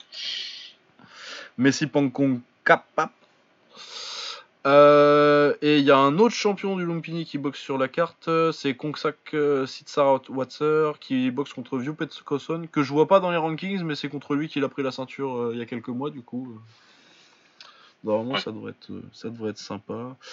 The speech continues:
Speaker 2: Et, euh, Compet, je crois qu'il est ranké aussi.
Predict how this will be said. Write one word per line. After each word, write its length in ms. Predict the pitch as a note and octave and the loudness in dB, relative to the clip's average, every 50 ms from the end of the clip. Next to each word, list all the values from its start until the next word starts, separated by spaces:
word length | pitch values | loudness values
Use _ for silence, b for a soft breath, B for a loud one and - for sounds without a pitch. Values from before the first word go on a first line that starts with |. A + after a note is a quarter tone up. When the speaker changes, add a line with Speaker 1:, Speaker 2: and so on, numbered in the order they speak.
| B B B B B B B B _ - - | B B B B B B B B _ -20 -14
Speaker 2:
Et, 60 | - | -10
euh, 680 | A2+ A2 A2 A2 G#2+ G#2 G2 G2 G2 G2+ G2+ G2+ G2 G2 - | -8 -6 -6 -4 -4 -6 -6 -6 -8 -8 -6 -6 -8 -8 -4
Compet, 380 | - - C#3 C3 B2 - D#3+ D#3+ | -2 -2 0 0 0 -2 -4 -4
je 80 | - - | -4 -8
crois 180 | _ - C3 | _ -16 -16
qu'il 180 | - - A#2+ A#2+ | -14 -10 -6 -6
est 40 | A#2 | -6
ranké 360 | A2 A2+ A2 A2 G#2+ - A#2 | -6 -6 -8 -10 -10 -10 -10
aussi. 520 | G#2+ G2+ G2+ - - G#2 - - - - | -10 -10 -12 -16 -18 -20 -20 -20 -20 -20